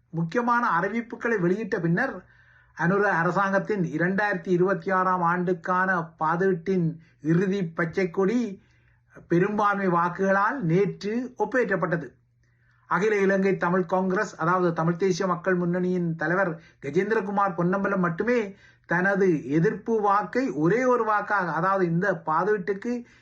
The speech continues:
எதிர்ப்பாக வழங்கப்பட்ட ஒரே ஒரு வாக்கு கஜேந்திரகுமாரின் வாக்காக அமைந்தது. இதனக்கு அப்-, இதற்கு அப்பால் இந்த அனுரவின் பாதுகாடு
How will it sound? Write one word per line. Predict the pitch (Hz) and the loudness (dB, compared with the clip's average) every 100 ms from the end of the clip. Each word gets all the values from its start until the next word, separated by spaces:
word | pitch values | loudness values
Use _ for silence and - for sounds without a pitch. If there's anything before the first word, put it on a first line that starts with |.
| - | -10
எதிர்ப்பாக | 151 196 202 220 214 220 | -2 -2 0 0 0 0
வழங்கப்பட்ட | 185 202 208 208 208 196 208 170 | 0 -2 -2 -4 -4 -4 -4 0
ஒரே | 160 208 | 2 2
ஒரு | 214 202 | 2 0
வாக்கு | 180 185 180 277 226 190 - _ - | 0 0 -2 -4 -4 -8 -20 _ -8
கஜேந்திரகுமாரின் | 151 190 233 240 226 220 208 | -2 0 0 0 0 -2 0
வாக்காக | 180 180 185 190 180 170 | 0 0 0 0 0 0
அமைந்தது. | 180 156 170 185 226 302 - _ - _ _ _ _ _ | 0 0 0 0 0 -2 -6 _ -20 _ _ _ _ _
இதனக்கு | 165 165 190 185 175 170 | -2 2 2 2 0 -2
அப்-, | 160 - | -4 -2
இதற்கு | 156 196 - 175 | 0 0 0 -2
அப்பால் | 160 202 233 180 180 _ _ - | 0 0 0 -2 -8 _ _ -4
இந்த | 175 175 | 0 0
அனுரவின் | 160 143 160 190 190 180 165 | 0 -2 -2 2 2 0 0
பாதுகாடு | 165 165 180 202 233 185 175 | 0 2 2 2 2 2 0